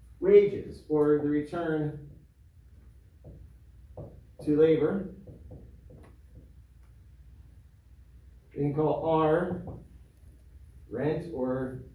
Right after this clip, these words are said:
the return, or interest, or the return to capital. We can say that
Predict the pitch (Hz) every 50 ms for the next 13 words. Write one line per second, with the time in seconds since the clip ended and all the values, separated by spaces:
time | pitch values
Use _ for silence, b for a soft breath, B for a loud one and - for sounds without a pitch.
0 | - - - 127 123 123 123 123 - 160 160 156 151 147 147 147 - - 139 135
1 | 139 139 147 143 143 139 - - 120 120 117 120 127 - - 143 135 135 135 139
2 | 139 135 135 - - - - - - - - - - - - - - - - -
3 | - - - 151 147 147 143 143 151 151 160 165 170 175 175 - - - - -
4 | - - - - - - - - - - - - - - - - - - - -
5 | - - - - - - - - - - - - - - - - - - - -
6 | - - - - - 147 147 143 147 147 143 156 156 156 151 151 151 151 143 -
7 | - -